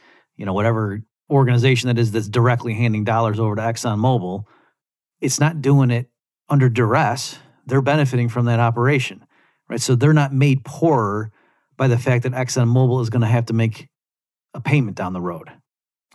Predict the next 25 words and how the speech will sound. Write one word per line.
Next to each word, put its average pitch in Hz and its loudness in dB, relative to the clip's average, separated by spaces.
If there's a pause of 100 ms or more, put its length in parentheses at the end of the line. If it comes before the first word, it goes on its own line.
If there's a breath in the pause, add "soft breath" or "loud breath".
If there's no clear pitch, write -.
okay? 123 -6
So 120 0 (800)
y-, 175 -6
you 151 4
could 170 2
make 131 2
the 131 2
argument, 107 -2
I'm 98 -6
saying, 98 -4 (500 loud breath)
that 117 -2 (360)
the 123 0
mere 123 4
fact 117 -2
that 107 -4 (580)
an 131 2
institution 120 0
in 113 2
the 107 2
private 113 0
sector 107 -4 (640)
owes 127 4
money 123 2
to 110 -2
people 104 -8